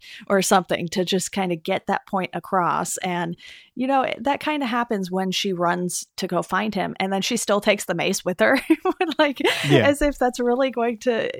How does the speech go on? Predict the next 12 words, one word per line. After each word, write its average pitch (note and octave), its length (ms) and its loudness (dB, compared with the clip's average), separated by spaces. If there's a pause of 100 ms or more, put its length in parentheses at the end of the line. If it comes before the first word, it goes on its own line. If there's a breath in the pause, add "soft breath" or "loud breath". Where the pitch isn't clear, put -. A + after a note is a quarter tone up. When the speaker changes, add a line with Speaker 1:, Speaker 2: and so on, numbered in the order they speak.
Speaker 1:
help G3 320 -2
her A3 220 2
in F#3 500 0
the G3 120 0
bigger F#3+ 280 0
scheme F3+ 320 0
of G3+ 140 0
things. A#3+ 300 2
But, G#3+ 280 -2
you A#3 140 -2
know, A#3 200 0 (640 loud breath)
she's A#3+ 420 0